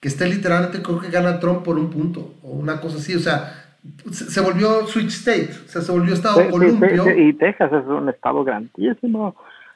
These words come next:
Speaker 2: pero este, que normalmente era rojo, ¿no?
Speaker 1: Es rojo,
Speaker 2: Normalmente Texas
Speaker 1: totalmente.
Speaker 2: no es, no
Speaker 1: Y
Speaker 2: es
Speaker 1: que estés
Speaker 2: azul,
Speaker 1: hablando
Speaker 2: ¿no?
Speaker 1: de eso, que se voltee, estaría muy cabrón. Entonces,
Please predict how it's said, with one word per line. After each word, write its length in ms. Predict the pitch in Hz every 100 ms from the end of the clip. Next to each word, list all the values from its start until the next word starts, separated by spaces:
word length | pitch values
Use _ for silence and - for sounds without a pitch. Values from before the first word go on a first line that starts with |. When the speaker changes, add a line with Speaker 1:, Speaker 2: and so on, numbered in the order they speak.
| _
Speaker 2:
pero 240 | 160 151 147
este, 440 | - _ 143 151
que 100 | 156
normalmente 480 | 147 143 147 151 151
era 120 | 143
rojo, 380 | 123 190 - 120 _ _ -
¿no? 180 | 131 175
Speaker 1:
Es 60 |
rojo, 280 | - - -
Speaker 2:
Normalmente 240 | 131 147 160
Texas 60 | 160
Speaker 1:
totalmente. 260 | 240 -
Speaker 2:
no 120 | 131
es, 60 | 131 -
no 140 | 131 127
Speaker 1:
Y 60 |
Speaker 2:
es 40 | 165
Speaker 1:
que 80 | 165
estés 200 | - 190
Speaker 2:
azul, 120 | 226
Speaker 1:
hablando 380 | 214 214 214 220
Speaker 2:
¿no? 60 |
Speaker 1:
de 80 | 208
eso, 220 | 202 208
que 80 | -
se 120 | -
voltee, 420 | 147 151 151 220
estaría 380 | - - 131 131
muy 240 | 123 120 113
cabrón. 300 | - - -
Entonces, 540 | 110 170 170 202 202